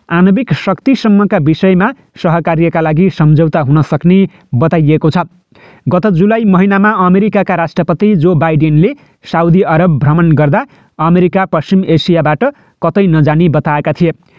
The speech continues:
चीन, रुस वा इरानले अमेरिकाको अनुपस्थितिबाट उत्पन्न शून्यतालाई भर्न नसक्ने, किनकि अमेरिका कतै नजाने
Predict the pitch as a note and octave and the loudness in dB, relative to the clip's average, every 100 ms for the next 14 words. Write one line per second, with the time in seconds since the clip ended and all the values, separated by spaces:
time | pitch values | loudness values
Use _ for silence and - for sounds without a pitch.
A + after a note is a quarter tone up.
0 | _ _ - F3+ G#3 D3 G3+ G#3 D#3 E3+ | _ _ -2 0 0 2 0 0 0 0
1 | F#3 E3 E3 D#3+ D#3+ C#4+ - _ - D#3+ | 0 0 0 0 0 0 -6 _ -4 0
2 | F3 E3+ E3+ D#3+ F#3+ E3 E3 E3 - E3 | 2 0 -2 0 0 0 0 -2 -2 -2
3 | E3+ D3 D3 G3+ F3+ D#3+ G3 G3 G#3 - | 0 -2 0 0 0 0 0 0 0 0
4 | E3 E3 D#3+ D3+ E3 C4+ - _ C3 A#2+ | 0 2 0 0 -2 -4 -10 _ -2 0
5 | D3 F3 E3+ D3 - E3+ F#3 D4 - F3 | 0 0 2 0 0 -2 0 -2 -4 -2
6 | E3 F3+ F#3+ D#3+ D#3+ D#3 E3 D#3 D#3 D#3 | 0 0 0 2 2 0 -2 -4 -2 0
7 | D3+ D#3 E3+ G3 | 0 0 0 -2